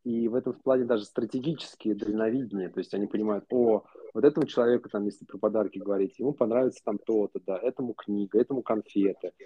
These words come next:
То есть они вот как-то, да, с, с разных сторон на это смотрят, и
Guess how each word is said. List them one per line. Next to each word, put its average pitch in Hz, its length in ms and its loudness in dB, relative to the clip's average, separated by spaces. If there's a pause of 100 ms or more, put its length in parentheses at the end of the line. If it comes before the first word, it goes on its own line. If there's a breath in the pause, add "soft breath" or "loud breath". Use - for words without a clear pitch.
(180 soft breath)
То 104 80 0
есть - 160 -2
они 117 220 6
вот 127 280 2
как-то, 107 640 2
да, 104 300 2
с, - 100 -8
с - 360 -6
разных 113 300 0
сторон 117 300 2
на 113 120 0
это 110 120 -2
смотрят, 143 580 2 (100)
и 110 300 0